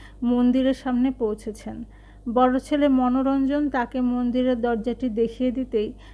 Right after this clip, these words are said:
ভিতর থেকে একজন ভক্ত এসে তাকে মন্দিরের মধ্যে নিয়ে গেলেন। সেখানে সাদা সরস্বতীর মূর্তি ছিল। ভক্ত যেন জ্যাঠামশাইকে মূর্তির সামনে বসালেন।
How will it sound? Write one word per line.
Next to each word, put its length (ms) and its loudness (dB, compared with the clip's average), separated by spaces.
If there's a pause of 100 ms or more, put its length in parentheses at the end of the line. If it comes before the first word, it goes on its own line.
(160)
ভিতর 280 0
থেকে 320 -2
একজন 380 0
ভক্ত 380 -4
এসে 300 0
তাকে 300 -6
মন্দিরের 520 0
মধ্যে 280 2
নিয়ে 300 2
গেলেন। 380 -4 (480)
সেখানে 420 2
সাদা 420 0
সরস্বতীর 600 0
মূর্তি 360 -2
ছিল। 340 -6 (600)
ভক্ত 380 2
যেন 360 2
জ্যাঠামশাইকে 760 2
মূর্তির 420 2
সামনে 380 0
বসালেন। 640 -4